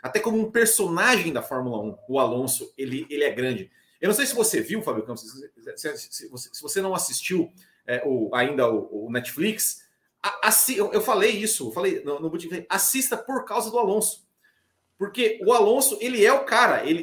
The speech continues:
ele é o cara que ele, que ele abraçou, né, a, a, a, a questão de ser um personagem fora da pista, de dizer assim, "Ah, essa coisa, ah, eu sou, ah, eu,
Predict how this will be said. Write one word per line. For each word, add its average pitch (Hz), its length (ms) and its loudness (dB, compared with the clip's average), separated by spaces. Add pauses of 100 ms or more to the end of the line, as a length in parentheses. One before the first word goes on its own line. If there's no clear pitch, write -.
ele 185 140 4
é 220 60 6
o 233 80 2
cara 226 200 0
que 240 120 -8
ele, 226 140 -8
que - 100 -12
ele 226 80 0
abraçou, 233 840 0 (120)
né, 147 280 0
a, 131 100 -2
a, 127 360 -6
a, 120 540 -8
a 117 40 -10
questão 147 320 -4
de - 120 -6
ser - 160 0
um 170 100 -2
personagem 147 720 0
fora 160 220 0
da 151 100 0
pista, 151 320 -8
de 135 340 -18
dizer 135 140 -2
assim, 165 240 -2
"Ah, 214 340 -2 (400)
essa 143 220 -6
coisa, 160 260 0
ah, 160 140 4
eu 180 160 4
sou, 208 420 2
ah, 131 160 2
eu, 127 120 2